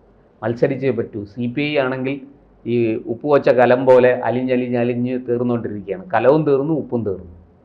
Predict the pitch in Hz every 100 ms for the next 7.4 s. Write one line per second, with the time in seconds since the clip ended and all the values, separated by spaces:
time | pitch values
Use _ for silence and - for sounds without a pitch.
0 | _ _ _ _ 107 113 139 131 123 135
1 | 170 196 180 143 160 156 131 143 143 143
2 | 131 123 127 123 123 120 120 113 117 -
3 | 123 123 120 107 - 113 104 98 92 85
4 | - _ _ _ 127 127 175 180 170 135
5 | 139 143 - - _ _ _ _ _ _
6 | _ - 123 123 139 135 127 123 - 123
7 | 127 107 98 90